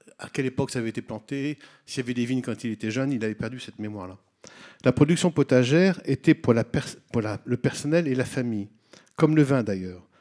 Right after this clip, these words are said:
car mon père faisait le tour des chantiers. On appelle un chantier, c'est là où on fait les moules, hein, et des huîtres, je crois d'ailleurs,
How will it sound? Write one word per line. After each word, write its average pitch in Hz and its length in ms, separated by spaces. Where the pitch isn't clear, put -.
car 117 140
mon 127 120
père 170 260
faisait 135 300
le 117 120
tour 180 260
des 123 100
chantiers. 143 560
On 117 40
appelle 120 240
un 113 100
chantier, 127 440
c'est 104 220
là 113 120
où 104 100
on 98 80
fait - 160
les 101 120
moules, 143 220
hein, 147 100
et 107 60
des 101 120
huîtres, - 280
je - 40
crois 113 140
d'ailleurs, 110 300